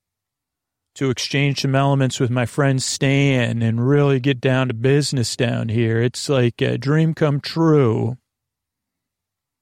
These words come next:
And, uh, the, so, so, Scooter, they're getting closer, but they can't. Scooter, there's something else wrong.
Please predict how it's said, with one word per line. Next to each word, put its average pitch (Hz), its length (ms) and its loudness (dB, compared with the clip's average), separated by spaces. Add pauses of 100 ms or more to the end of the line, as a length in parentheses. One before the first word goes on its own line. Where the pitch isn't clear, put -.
(160)
And, 123 420 0
uh, 135 80 -2
the, 156 680 -2
so, - 280 -4
so, - 200 -6
Scooter, 143 380 -2
they're 139 180 0
getting 147 280 -2
closer, 165 640 -2
but 123 220 -4
they 139 120 -2
can't. 165 560 -8
Scooter, 180 300 -2
there's 143 120 -4
something 156 360 -4
else 135 240 -6
wrong. 120 480 -2